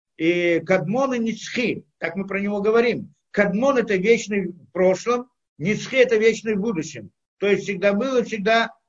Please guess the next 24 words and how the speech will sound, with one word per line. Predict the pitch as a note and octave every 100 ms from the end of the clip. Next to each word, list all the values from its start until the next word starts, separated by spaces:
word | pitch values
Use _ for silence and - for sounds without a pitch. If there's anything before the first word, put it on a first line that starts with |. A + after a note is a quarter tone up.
| _ _ _
и | - F3+
всегда | F3 G#3 F3 A3
будет, | G3+ A3 E3 A2+
да, | F#3 A3
как | G3 F#3+
бы | F#3
это. | E3+ - - _ -
Вот | C3+ F#3+ F#3+
тогда | G3 E3 E3 C4+ D4+
бы | C4+
не | A#3 B3+
про, | C4 A#3+ A#3+ A3+ F#3
да, | A3
вот, | G3 F#3+ - D#3+
так | F3 F3+
вот | F3+
это | C4+ C#4
имя, | B3 - E3+ D#3+ E3+ G3+ - _ _ _
оно | D3+ F3+ C#4
показывает | C#4 A3 A3+ B3+ A#3 A3
на | F3 G#3 B3 - _ -
действительность, | D3 A3+ - C4+ D4+ - E3 B2 -
да, | F#2+ A3 G#3 -
авая. | D#3+ G#3 A3 A3